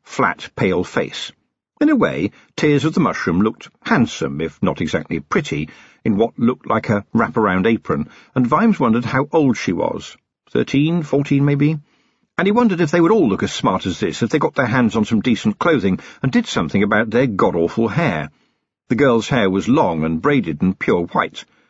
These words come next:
Amazingly, in this place, she looked like a piece of fragile porcelain.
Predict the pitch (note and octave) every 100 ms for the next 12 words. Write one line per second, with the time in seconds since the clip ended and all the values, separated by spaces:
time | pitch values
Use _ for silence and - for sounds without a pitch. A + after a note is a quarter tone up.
0 | _ _ D3 F#3+ C4 D3 D#2 D2+ D#2 D#2
1 | D#2 G#2+ C#3+ - - - - - - B2+
2 | D3 - - C#3+ D#3+ D3 G#2+ - C#3+ -
3 | - F#2 F2+ - F#3 D3+ - D2+ -